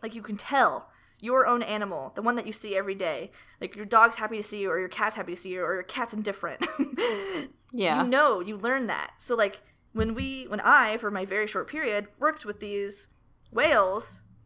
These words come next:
Speaker 1: even though I was only there for a short amount of time, it was obvious to me that they enjoyed working with these trainers, and they enjoyed every single day. So, I can tell you that. Just like you can tell when a dog wags its tail, when a,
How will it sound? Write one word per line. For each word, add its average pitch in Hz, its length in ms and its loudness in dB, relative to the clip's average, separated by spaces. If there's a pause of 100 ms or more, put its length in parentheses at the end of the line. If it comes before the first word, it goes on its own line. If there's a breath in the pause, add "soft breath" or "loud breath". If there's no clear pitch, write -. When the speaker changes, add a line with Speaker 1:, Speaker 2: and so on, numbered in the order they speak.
Speaker 1:
even 208 120 -6
though 214 420 2
I 202 60 2
was 214 100 0
only 233 140 -2
there 233 180 4
for 214 80 -4
a 208 60 -2
short 233 160 2
amount 208 180 0
of - 60 -12
time, 226 240 0
it - 40 -10
was 214 140 -8 (100)
obvious 247 880 4
to 254 120 -10
me 220 600 -4 (520)
that 208 100 -12
they 208 120 0
enjoyed 208 580 2
working 202 340 -2
with 196 120 -10
these 202 160 -10
trainers, 190 500 -4
and 208 80 -6
they 196 80 -4
enjoyed 190 560 0 (140)
every 196 180 0
single 196 240 -8
day. 151 300 -8 (1000)
So, 175 800 2
I 214 60 4
can 262 80 -4
tell 320 140 0
you 254 80 -2
that. 185 260 4 (1600)
Just 220 140 -6
like 262 140 2
you 262 60 -6
can 262 80 -4
tell 254 140 4
when 240 100 2
a 233 40 0
dog 220 260 6
wags 220 200 0
its - 120 -8
tail, 208 420 2
when 220 180 -2
a, 196 80 -8